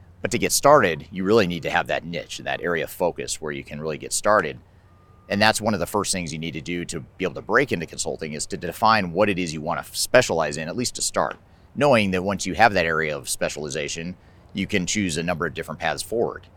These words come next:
You might go deep and continue to go deeper into that one area that you've chosen, or you might find that it makes more sense, or you're more interested in expanding your horizons and broadening your skill set. But regardless, you want to start with that area of focus.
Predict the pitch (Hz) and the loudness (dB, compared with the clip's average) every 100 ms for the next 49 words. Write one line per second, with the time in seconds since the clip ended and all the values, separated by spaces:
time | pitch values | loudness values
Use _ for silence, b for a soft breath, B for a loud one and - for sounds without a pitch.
0 | b b b 87 87 85 85 78 67 95 | b b b -6 0 0 0 -4 -2 -4
1 | 95 - - 73 82 107 95 76 82 73 | -4 -10 -16 -12 -6 -4 -4 -4 -6 -2
2 | 104 120 90 80 - - 92 85 82 80 | -2 0 -2 -4 -8 -8 -6 0 2 2
3 | 87 85 85 87 82 71 - 78 - 120 | 0 0 0 -2 -2 -6 -8 -6 2 2
4 | 110 95 87 120 101 98 - b b b | 2 0 0 4 4 4 0 b b b
5 | 104 98 90 95 92 92 87 85 - 87 | 2 4 4 4 2 2 -4 -6 -8 -6
6 | 85 101 104 - 85 90 85 85 90 80 | -4 0 0 0 -4 -4 -4 -4 -4 -6
7 | 92 87 - 76 87 101 87 90 - - | -8 -6 -6 -4 -2 -2 -2 -6 -12 -14
8 | - - 98 95 101 87 76 80 76 73 | -6 -4 2 2 2 -2 -4 -2 0 -2
9 | 78 71 69 80 90 104 76 - 53 57 | -6 -12 -10 -2 0 0 -2 -16 -18 -14
10 | - 50 - 53 - - b b b b | -12 -10 -10 -10 -16 -20 b b b b
11 | 110 123 165 151 135 117 110 85 - 107 | 6 10 10 10 8 4 4 4 6 6
12 | 104 78 - 90 - 87 85 82 76 - | 6 2 0 0 2 0 0 0 -4 -8
13 | - 73 98 78 - - | -12 -2 0 0 -4 -6